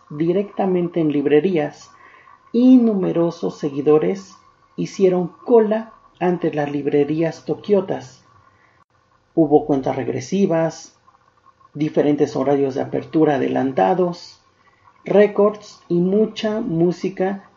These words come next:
como en sus anteriores novelas. El conjunto de suites por piano por Agnès de Peleneche, Los años de peregrinación,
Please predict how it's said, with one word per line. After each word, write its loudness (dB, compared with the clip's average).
como 0
en 2
sus -8
anteriores -2
novelas. -6
El 2
conjunto 0
de 2
suites -2
por -8
piano -2
por -2
Agnès -2
de 0
Peleneche, -2
Los -2
años 0
de -4
peregrinación, -4